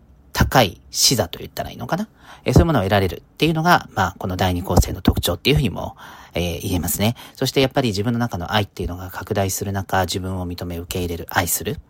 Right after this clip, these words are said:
これなかなか難しかったりしますけど、でもそういったことができるようになる。そしてまた、それと同時に相手のその、えー、ありのままというものも認め、受け入れ、愛することができる。ね。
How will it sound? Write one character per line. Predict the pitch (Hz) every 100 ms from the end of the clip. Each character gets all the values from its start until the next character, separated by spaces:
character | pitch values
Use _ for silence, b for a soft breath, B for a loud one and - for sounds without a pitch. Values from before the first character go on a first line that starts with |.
| _ _ -
こ | 127
れ | 101
な |
か | 101
な | 113
か | 104
難 | 87 - 110
し | -
か | -
っ |
た | 80
り |
し | -
ま | -
す | -
け | -
ど、 | - B B B
で | 143
も |
そ | 123 123
う |
い | 117
っ |
た | 113 113
こ | 113
と | 147
が | 123
で | 92
き | 92
る | 87
よ | 87
う |
に | 85
な | 92 87
る。 | 71 - B
そ | 135
し | 131
て |
ま | 143
た、 | 143 160 143 B B
そ | -
れ | 123
と | 120
同 | 120 113
時 | 107
に | 107
相 | 127 131
手 | 135
の | 143
そ | - 143
の、 | 160 - B B B
え | 95 92
ー、 | 87 98 _ _ _ _ _ -
あ | 110
り |
の | 98
ま | 87
ま | 80 165 _ _ -
と | 156
い |
う |
も | 185
の | 180
も | 92
認 | 90 90
め、 | 87
受 | 90
け | -
入 | 87
れ、 | 101
愛 | 90
す | 90
る | 85
こ | -
と | 165
が | -
で | -
き | -
る。 | - _ _ _ _ _ _ -
ね。 | 120